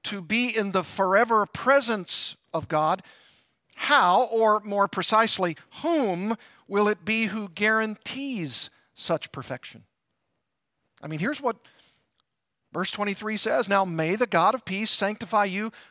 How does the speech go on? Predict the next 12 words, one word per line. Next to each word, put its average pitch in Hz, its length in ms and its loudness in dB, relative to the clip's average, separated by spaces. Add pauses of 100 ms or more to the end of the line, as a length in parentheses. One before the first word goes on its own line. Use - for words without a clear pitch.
completely 269 800 -2 (240)
or 220 320 2
entirely." 240 960 0 (460)
How 175 560 -2
do 214 240 -4
I 214 180 4
know 220 540 0 (180)
that 196 160 -2
there's 202 240 2
going 202 280 -4
to, 196 180 0
uh, 175 120 2